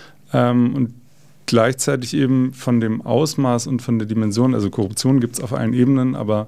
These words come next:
das, das Ausmaß und die Menge an Geld, die einfach da veruntreut oder abgezweigt wurde, hat dann in, in diesem La Linea, in diesem Netzwerk, das dann aufgedeckt wurde,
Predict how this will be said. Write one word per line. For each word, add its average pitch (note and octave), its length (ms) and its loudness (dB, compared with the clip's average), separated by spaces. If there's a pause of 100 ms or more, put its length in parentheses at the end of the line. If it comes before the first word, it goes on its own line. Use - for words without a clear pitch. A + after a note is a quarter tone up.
(480)
das, - 460 -2
das A#2+ 180 -2
Ausmaß C3 640 0
und A#2+ 280 -4
die G#2+ 100 -4
Menge A2+ 360 2
an A#2 180 -2
Geld, A#2+ 580 0 (160)
die A2 240 -2
einfach A2+ 280 -6
da G#2+ 200 0
veruntreut A2 800 -2
oder A#2 180 -4
abgezweigt A#2 840 -4
wurde, A2+ 360 2 (400)
hat - 260 -4
dann A2+ 300 2
in, C#3+ 200 0
in C3+ 220 4
diesem A#2 340 0
La A2 140 2
Linea, B2 460 0
in A2+ 100 -4
diesem G#2+ 240 -4 (360)
Netzwerk, A#2 600 0
das - 140 -4
dann A#2 120 -4
aufgedeckt A#2 520 -2
wurde, A2 300 0